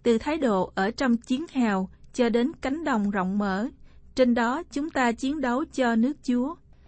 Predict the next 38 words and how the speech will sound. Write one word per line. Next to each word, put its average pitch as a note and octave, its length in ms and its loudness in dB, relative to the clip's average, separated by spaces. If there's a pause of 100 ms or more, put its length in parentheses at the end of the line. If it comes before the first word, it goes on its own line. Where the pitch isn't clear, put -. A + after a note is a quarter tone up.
(280)
Bớt C#4+ 200 4
thái D#4+ 200 -2
độ F#3+ 300 0
tự G3 260 0
tham A#3 260 2
chiếu, A#3+ 300 0 (360)
bớt D4 240 0
chú C#4+ 200 -2
ý C#4 220 2
tới D4+ 280 0
những G#3 220 2
cãi G3+ 300 -2
vã F#3+ 340 -2
trong A3+ 220 2
nhà, G#3 320 0 (380)
đi C4+ 180 2
ra C4 120 2
ngoài A3+ 320 2
nhiều G#3 300 2
hơn, B3+ 280 2 (320)
thi C4 240 2
hành G#3 260 2
sứ B3+ 220 -4
mạng. G#3 360 -2 (960)
Trong A#3+ 320 4
một G#3 180 0
thế C4 120 0
giới C#4 400 2
bị G3+ 140 4
chia A#3 280 2
rẽ G#3+ 400 -2
và A3 200 2
phân A#3 320 -2
hóa, B3 340 0 (280)
đời A#3 160 2
sống C4 220 -2
thánh D4 260 -4
hiến C#4 160 -2